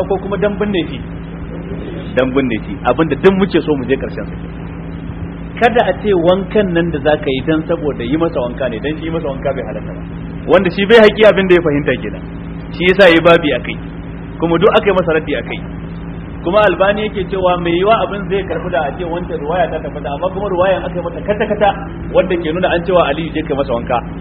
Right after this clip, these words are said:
aka ce bai masa wanka ba, amma da ya je ya binne shi da ya dawo kuma Annabi ya umarci shi wanka kuma ya yi. Saboda haka idan ka je ka binne gawan kafiri ka zo kai wanka ya halatta, in baka bi kuma babu komai. Saboda mai muka ce in baka babu komai, waɗanda suka binne kafiran da ke filin Badar Annabi bai ce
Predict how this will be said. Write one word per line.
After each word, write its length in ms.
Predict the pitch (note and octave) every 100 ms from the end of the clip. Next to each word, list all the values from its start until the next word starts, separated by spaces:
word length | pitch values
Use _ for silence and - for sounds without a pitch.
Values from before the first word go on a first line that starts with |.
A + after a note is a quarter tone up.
| D#3+
aka 80 | D#3
ce 80 | C3
bai 80 | G#2+
masa 240 | A#2 G#2+
wanka 160 | G2 G2
ba, 100 | G#2+ C3
amma 160 | D#3
da 160 | D#3+ E3+
ya 0 |
je 100 | F3
ya 20 | E3+
binne 160 | F#3 D3
shi 160 | D#3+
da 40 | D3+
ya 80 | D#3
dawo 80 | D#3+ E3+
kuma 160 | E3
Annabi 240 | C#3 - D3+
ya 80 |
umarci 320 | D#3+ B2+ - D#3+
shi 80 |
wanka 240 | B2+ C#3 C#3
kuma 200 | C#3 C#3
ya 80 | C3+
yi. 140 | B2 B2+ - - - - -
Saboda 240 | E3 D#3 D#3
haka 140 | D3+
idan 240 | - D#3+ F3
ka 80 |
je 160 | E3 F3 E3+ - -
ka 80 | E3+ E3+
binne 260 | F#3 F3 C#3+
gawan 240 | D#3 E3+ E3+
kafiri 320 | F3 D#3+ D3
ka 80 | D#3+
zo 120 | E3+ E3+
kai 80 | E3+
wanka 240 | D#3+ D#3+ D#3+
ya 160 | D#3+
halatta, 280 | C#3 A2 - -
in 80 | -
baka 100 | - C#3+
bi 40 | D3+
kuma 100 | D3+
babu 160 | D#3+ C#3 A2+
komai. 200 | A2 G2+ - -
Saboda 240 | - G3+ E3+
mai 160 | D#3+ E3 -
muka 160 | F#3 F#3
ce 20 | F3+
in 60 | F3
baka 140 | D3+ D#3
babu 180 | F3 -
komai, 240 | D#3+ E3+ - - - B2+
waɗanda 420 | D3+ A3+ G3+ D#3 C#3+
suka 180 | - E3+ D3
binne 280 | F3 D#3+ C3+
kafiran 400 | C3+ B2 B2+ D#3
da 80 | B2+
ke 160 | A#2+
filin 240 | A#2+ C3+ C#3
Badar 240 | C3+ A#2+
Annabi 320 | B2 D3 A#2+
bai 0 |
ce 100 | A#2